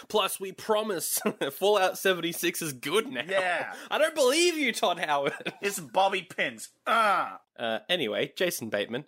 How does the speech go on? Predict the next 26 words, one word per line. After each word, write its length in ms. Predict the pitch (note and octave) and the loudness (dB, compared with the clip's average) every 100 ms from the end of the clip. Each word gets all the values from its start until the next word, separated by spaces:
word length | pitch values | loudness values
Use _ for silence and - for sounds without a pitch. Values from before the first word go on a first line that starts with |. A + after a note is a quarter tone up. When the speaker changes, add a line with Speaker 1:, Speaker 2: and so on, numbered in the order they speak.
| _ | _
Speaker 1:
Uh, 260 | B2+ C3+ C#3 | -2 0 0
he 120 | F#3 | -2
was 140 | F#3+ E3+ | -4 -4
popular 400 | F#3+ F#3 F3 A#2 | -4 -4 -6 -6
before 340 | A2+ F3+ F3 | -6 0 2
this. 300 | B2 - - | 2 0 -2
He 120 | C3 C#3+ | -2 -2
was 200 | D#3 D#3+ | 0 2
on 280 | E3 E3 - | 2 0 -4
Little 300 | F3+ A#3 F3 | -2 0 0
House 260 | C3+ B2+ A4+ | -2 -4 -2
on 60 | - | -2
the 40 | |
Speaker 2:
Yeah. 60 | G#3 | 0
Speaker 1:
Prairie, 460 | B3+ B3+ C#3 F2+ C2 | 2 2 2 -2 -10
which 140 | C3+ | -14
is 240 | B2+ A#2+ B2 | -12 -10 -6
a 120 | B2 | -4
show 360 | - F#3 G3+ G3 | 0 2 4 2
that 160 | C3+ | 2
I 200 | A#2 A#2+ | 2 0
think 260 | - G3 - | 0 -2 -2
I've 160 | G#2+ | -4
seen 380 | - A#2 B2 B2+ | -4 -4 -4 -4
all 340 | C#3 E3 F3+ G3+ | -2 2 2 2
of, 180 | - | -4